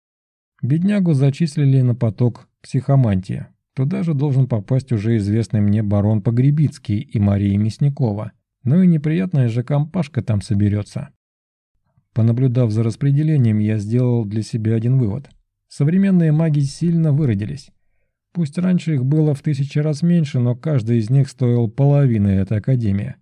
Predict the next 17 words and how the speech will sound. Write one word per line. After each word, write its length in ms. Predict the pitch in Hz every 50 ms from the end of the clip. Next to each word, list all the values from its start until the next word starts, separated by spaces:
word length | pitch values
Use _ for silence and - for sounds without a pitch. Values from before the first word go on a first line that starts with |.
| _ _ _ _ _ _ _ _ _ _ _ _
Если 380 | - 110 117 175 190 180 - 160
я 140 | 151 151 147
решу 380 | 143 143 123 - 156 160 156
восстановить 580 | 147 135 135 - 135 127 123 123 123 120 117 -
орден, 400 | 139 151 160 156 160 160 151 135
может 240 | 123 127 120 123 120
быть, 400 | 120 127 135 131 131 - - _ _ _
истребление 760 | - 131 117 - - 135 135 123 131 131 127 120 113 110 110
современных 760 | 101 - 123 113 113 113 113 117 117 117 117 117 110 - -
магов 360 | 127 135 156 160 160 156 143 - - _ _ _ -
не 160 | 117 113 127
окажется 560 | 135 135 127 - 156 143 131 147 139 - 160
такой 400 | 147 151 156 143 143 - 127 120
уж 220 | 120 123 120 - - -
и 100 | 185 143
трудной 420 | 139 139 127 120 107 110 117 123
задачей. 600 | 120 151 160 143 131 107 98 - 185 - - -